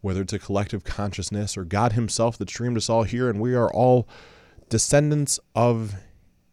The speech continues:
him. There's something that ties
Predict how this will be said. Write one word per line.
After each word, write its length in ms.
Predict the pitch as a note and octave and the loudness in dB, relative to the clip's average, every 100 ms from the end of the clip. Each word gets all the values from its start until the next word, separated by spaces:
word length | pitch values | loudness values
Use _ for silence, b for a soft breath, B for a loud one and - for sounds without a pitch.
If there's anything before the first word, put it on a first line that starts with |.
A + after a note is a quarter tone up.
| _ _ _ _ _ _ _ | _ _ _ _ _ _ _
him. 360 | - F#2+ D2 B1+ - _ _ _ _ _ _ _ _ _ _ _ _ _ _ _ _ _ _ - | -4 -2 -2 -6 -20 _ _ _ _ _ _ _ _ _ _ _ _ _ _ _ _ _ _ -4
There's 180 | G#2+ - | -4 -2
something 480 | - D#3+ A2 G2+ | -4 -4 -4 -4
that 160 | G2 - | -6 -6
ties 340 | - G2 F#2+ | -4 -2 -2